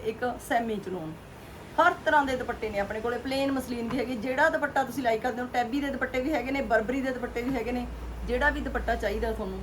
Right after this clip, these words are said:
ਤੁਸੀਂ ਸਾਡੇ ਤੋਂ ਡਾਈ ਕਰਵਾ ਸਕਦੇ ਹੋ, ਸਿੰਗਲ ਡਾਈ ਕਰਵਾ ਸਕਦੇ ਹੋ, ਟਾਈ ਐਂਡ ਡਾਈ ਕਰਵਾ ਸਕਦੇ ਹੋ, ਲੈਸ ਲਗਵਾ ਸਕਦੇ ਹੋ,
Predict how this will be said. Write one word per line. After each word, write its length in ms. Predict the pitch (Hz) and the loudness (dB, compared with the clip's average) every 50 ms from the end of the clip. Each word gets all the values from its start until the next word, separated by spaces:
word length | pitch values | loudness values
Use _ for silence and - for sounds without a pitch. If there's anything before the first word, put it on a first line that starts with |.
| 190 - | -6 -6
ਤੁਸੀਂ 240 | 208 214 - 226 214 | -6 -4 -4 -4 -2
ਸਾਡੇ 260 | 196 220 196 196 202 | -2 -2 -2 -2 -2
ਤੋਂ 120 | 196 202 185 | -4 -4 -4
ਡਾਈ 200 | 185 185 170 180 | -4 -2 -4 -4
ਕਰਵਾ 300 | - 214 214 214 214 226 | -4 -4 0 2 2 2
ਸਕਦੇ 320 | 220 269 247 254 254 269 | 2 -2 -4 -2 -2 -2
ਹੋ, 100 | 277 277 | -2 -2
ਸਿੰਗਲ 360 | 269 - 254 214 196 220 226 | -2 -2 -4 -2 0 0 2
ਡਾਈ 160 | 220 233 240 | 2 2 0
ਕਰਵਾ 280 | 240 - 247 247 240 240 | 0 -2 0 0 0 -2
ਸਕਦੇ 300 | 240 - 233 226 226 254 | -2 -4 -6 -4 -2 -2
ਹੋ, 120 | 262 262 254 247 | -2 -2 -2 0
ਟਾਈ 180 | - 175 185 214 | 0 0 2 2
ਐਂਡ 140 | 233 233 240 | 0 0 0
ਡਾਈ 140 | 233 233 226 | -2 -2 -4
ਕਰਵਾ 260 | - 233 226 226 226 | -4 -4 -2 -2 -2
ਸਕਦੇ 300 | 220 - 226 226 220 240 | -2 -2 -4 -4 -2 -2
ਹੋ, 140 | 247 247 240 240 - - - - - - - - | -2 -2 -4 -4 -8 -16 -16 -16 -16 -14 -8 -4
ਲੈਸ 380 | 214 214 226 226 240 - - - | 2 4 6 6 6 4 0 -2
ਲਗਵਾ 380 | 269 277 262 254 247 233 240 247 | -4 -2 0 4 6 6 6 6
ਸਕਦੇ 340 | 240 262 240 240 247 240 247 | 4 -2 -4 -2 -2 -2 0
ਹੋ, 220 | 254 254 247 247 | 0 0 -2 -2